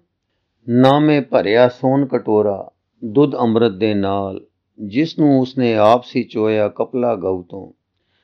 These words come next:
ਆ ਕੇ ਉਸਨੇ ਇੰਜ ਅਰਜ਼ ਗੁਜ਼ਾਰੀ ਆਪਣੇ ਠਾਕੁਰ ਅੱਗੇ, "ਦੁੱਧ ਪੀਓ ਜੀ ਮੇਰੇ ਗੋਬਿੰਦ ਰਾਇਆ।" ਨਾਮੇ ਫਿਰ ਇੰਜ ਬਚਨ ਉਚਾਰੇ ਠਾਕਰ ਮੂਰਤ ਅੱਗੇ,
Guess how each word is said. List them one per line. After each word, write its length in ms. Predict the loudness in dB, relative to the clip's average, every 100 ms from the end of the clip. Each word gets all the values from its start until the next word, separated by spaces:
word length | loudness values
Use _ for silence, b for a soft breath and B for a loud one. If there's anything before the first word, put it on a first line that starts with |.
| _ 2
ਆ 140 | 4 4
ਕੇ 240 | 2 0
ਉਸਨੇ 420 | 0 -2 -4 -2
ਇੰਜ 400 | -4 -2 -2 -2
ਅਰਜ਼ 460 | -4 -6 0 0 0
ਗੁਜ਼ਾਰੀ 680 | -2 0 0 0 -2 -6 -8 _ _
ਆਪਣੇ 340 | -6 -2 -4
ਠਾਕੁਰ 640 | -4 -4 -6 -4 -4 -4 -8
ਅੱਗੇ, 380 | -8 -10 -12 -16 _ _ _ _ _ -20
"ਦੁੱਧ 360 | -8 -4 -2 -4
ਪੀਓ 440 | -6 -4 -2 -4
ਜੀ 220 | -6 -12 -20 _ _ _ -2
ਮੇਰੇ 240 | 0 0
ਗੋਬਿੰਦ 480 | 0 0 0 -2 -4
ਰਾਇਆ।" 440 | -4 -4 -6 -10 -20 _ _ _ _ _ _ -6
ਨਾਮੇ 500 | 2 4 4 4 0
ਫਿਰ 220 | 0 -2
ਇੰਜ 240 | 0 -2 0
ਬਚਨ 360 | 0 0 -2
ਉਚਾਰੇ 640 | -4 -6 -4 -4 -4 -6 -12 -20 _ _ _ _
ਠਾਕਰ 420 | 2 2 2 0
ਮੂਰਤ 460 | 0 0 0 -2 -4 -12
ਅੱਗੇ, 400 | -10 -6 -8 -8